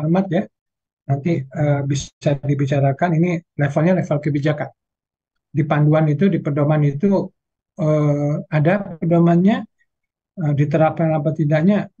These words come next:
Kalau menurut saya daripada memilih M B K M yang dua puluh S K S yang nggak jelas itu ya, kemudian tiba di sana juga jadi repes-, resepsionis segala macam, P K M ini lebih be-, betul-betul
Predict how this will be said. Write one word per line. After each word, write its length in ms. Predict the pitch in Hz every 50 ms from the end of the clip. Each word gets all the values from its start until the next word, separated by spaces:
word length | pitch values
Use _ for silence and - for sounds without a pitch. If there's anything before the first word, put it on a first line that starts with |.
| - -
Kalau 140 | 170 170 180
menurut 320 | 175 175 165 165 170 165 170
saya 400 | - 170 160 202 269 254 202 151
daripada 640 | 147 135 147 147 - - 143 139 139 143 143 143 -
memilih 500 | 151 151 156 147 147 143 143 143 147 147
M 120 | 156 143 139 143
B 100 | 139 135
K 240 | - - 139 143
M 140 | 147 147 147 143
yang 240 | 143 143 143 143 - _ _ _ _ _ _ _ _ _ _ _
dua 320 | - 143 143 143 139 139
puluh 240 | - 151 147 147 131
S 80 | -
K 160 | - - 139 135
S 80 | -
yang 160 | 156 147 147
nggak 240 | 135 147 139 139 139
jelas 320 | 147 139 139 156 185 185 -
itu 240 | 170 - - 180
ya, 160 | 156 151 196 214 202
kemudian 560 | - 147 143 147 143 143 143 151 151 143 147 151 - _ -
tiba 320 | 156 135 143 147 147 - - -
di 160 | 185 156 143
sana 320 | - 143 139 151 170 165
juga 240 | 151 147 135 143 131
jadi 240 | 131 143 135 143 139
repes-, 640 | 135 143 139 139 143 - 147 127 - - - 220 202
resepsionis 800 | 147 139 139 - 143 135 - - 147 139 151 170 185 180 - 151
segala 160 | 147 143 139 139 139
macam, 220 | 139 - 202 202 - - -
P 60 | - 180 165 165
K 20 | 156 143 151
M 60 | 151 160
ini 100 | 190 247 247
lebih 400 | 202 160 139 156 147 135 - -
be-, 140 | 160 170 190
betul-betul 720 | 151 147 - 151 127 139 131 - - 269 254 190 160 147